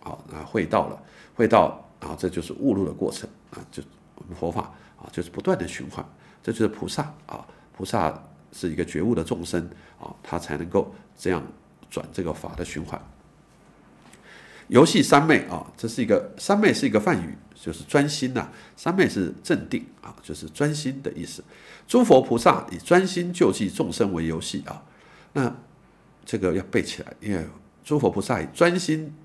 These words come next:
救济众生为游戏。那你专心，你救济众生，你要什么？第一个要专心嘛，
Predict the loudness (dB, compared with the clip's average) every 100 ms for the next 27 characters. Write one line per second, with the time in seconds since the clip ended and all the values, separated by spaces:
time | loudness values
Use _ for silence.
0 | -20 0 2 2 -2 -4 -4 -4 -4 -4
1 | -4 -6 -6 -8 -10 -14 -20 -20 -10 0
2 | 0 4 2 2 -6 -14 -12 -2 0 -2
3 | -10 -20 _ _ _ -20 -20 _ 4 6
4 | 6 4 4 4 0 2 0 0 -4 -16
5 | -20 _ -4 2 2 2 -2 -2 -6 -6
6 | -10